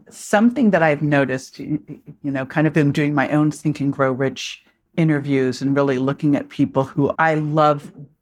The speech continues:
what I've seen them do, their contribution to the world.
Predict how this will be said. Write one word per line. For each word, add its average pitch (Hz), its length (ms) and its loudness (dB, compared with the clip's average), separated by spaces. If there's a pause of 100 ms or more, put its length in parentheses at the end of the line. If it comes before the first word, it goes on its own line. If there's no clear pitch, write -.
(120)
what 151 160 2
I've 135 140 2
seen 143 300 2
them 135 160 2
do, 135 160 2
their 123 120 -2
contribution 139 680 -2
to 135 80 -8
the 135 100 -2
world. 123 340 0